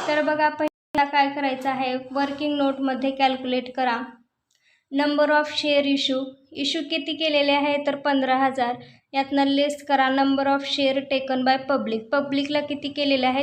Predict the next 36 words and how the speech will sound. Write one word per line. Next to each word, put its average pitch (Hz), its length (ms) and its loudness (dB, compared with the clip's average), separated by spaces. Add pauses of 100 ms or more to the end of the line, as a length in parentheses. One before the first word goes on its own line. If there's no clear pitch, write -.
तर 302 60 0
बारा 262 340 4
हजार. 226 340 -4
लेस 277 360 -4
केल्यानंतर 285 460 4
काय 285 260 6
भेटेल, 269 380 0
तर 302 80 -2
शॉर्ट 320 400 0
सबस्क्रिप्शन 247 720 -6
भेटेल. 226 340 -4 (420)
तर 285 160 2
शॉर्ट 320 380 2
सबस्क्रिप्शन 311 720 -2
भेटल्यानंतर 262 760 0 (100)
तुम्हाला 254 320 0
काय 247 220 2
करायचं 247 420 -4
आहे, 240 240 -4
तर 226 180 -2
जे 247 280 -2
तुम्हाला 294 320 0
प्रॉब्लेममध्ये 254 680 0
ॲप्लिकेशन, 247 680 -4
अलॉटमेंट, 233 680 -4
फर्स्ट 233 340 -6
कॉल, 233 180 -4
सेकंड 233 480 -8
कॉलवरती 240 520 -6
जी 294 180 -2
अमाऊंट 269 380 0
दिलेली 233 300 -4
आहे 247 260 -2
त्याने 269 180 0
मल्टिपल 277 560 0
करून 277 300 0